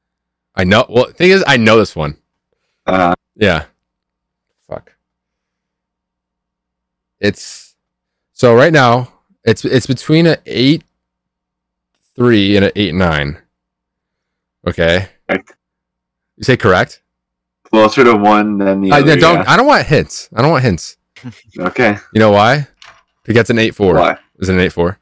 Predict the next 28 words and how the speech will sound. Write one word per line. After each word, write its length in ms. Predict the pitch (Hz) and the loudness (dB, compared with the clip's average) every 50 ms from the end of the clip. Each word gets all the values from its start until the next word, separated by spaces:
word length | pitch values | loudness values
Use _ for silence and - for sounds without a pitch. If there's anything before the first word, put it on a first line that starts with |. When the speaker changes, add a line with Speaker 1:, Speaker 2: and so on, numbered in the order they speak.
| _ - | _ -4
Speaker 2:
Uh, 220 | - 98 92 - - _ _ _ _ _ | -2 -2 -2 -2 -4 _ _ _ _ _
no. 280 | 95 92 87 85 101 - | -6 -4 0 0 0 0
<laughs> 40 | - | 2
Speaker 1:
Damn 280 | 285 311 320 302 233 139 | 2 2 2 2 2 0
it! 260 | - - - - - - | -2 -4 -6 -8 -8 -4
What 100 | 175 180 190 185 | -2 0 2 2
was 180 | 180 151 127 | 2 2 0
it? 300 | 110 98 92 92 87 - _ _ _ _ 214 - _ _ _ _ _ - 175 - - | 2 2 2 0 -2 -6 _ _ _ _ -12 -12 _ _ _ _ _ -14 -14 -6 0
Speaker 2:
Eight 200 | 113 120 110 101 | 2 4 4 4
eight. 360 | 98 98 95 85 - - _ _ _ _ _ _ _ _ _ _ _ _ _ _ _ _ _ _ _ _ _ _ _ _ _ _ _ | 4 4 4 2 0 -4 _ _ _ _ _ _ _ _ _ _ _ _ _ _ _ _ _ _ _ _ _ _ _ _ _ _ _
Speaker 1:
Which 320 | _ 143 160 156 - - | _ -8 -8 -8 -10 -12
one? 120 | 165 160 - - | -12 -12 -12 -12
Oh, 500 | 104 110 107 110 110 101 98 95 85 - | -12 -10 -6 -4 -4 -4 -4 -4 -4 -2
dude, 160 | - 110 98 | -2 -2 -2
seven's 500 | - - - - 131 127 123 123 113 101 | -2 -2 -2 0 2 2 2 2 2 2
an 80 | 104 107 | 2 2
eight 200 | 87 101 98 - | 2 0 0 -2
six. 580 | - - - 110 92 85 - - - - - - _ _ _ _ - | -4 -2 2 2 2 2 0 -4 -8 -10 -12 -14 _ _ _ _ -6
I 100 | 101 87 | -6 -2
think 220 | 92 98 90 90 | 0 0 2 2
I 80 | 90 95 | 2 2
get 100 | 101 98 | 2 2
'em 80 | 95 | 2
mixed 280 | 92 92 - - - - | 2 0 0 -2 -2 0
up. 200 | 95 90 - - | 0 0 0 -2
Speaker 2:
Is 220 | 95 92 92 92 | -2 -2 0 0
it? 280 | 104 107 113 - - - | 0 0 0 -2 -4 -4
Speaker 1:
Yeah. 420 | 110 107 101 95 92 92 92 90 | -2 -2 0 2 2 2 0 0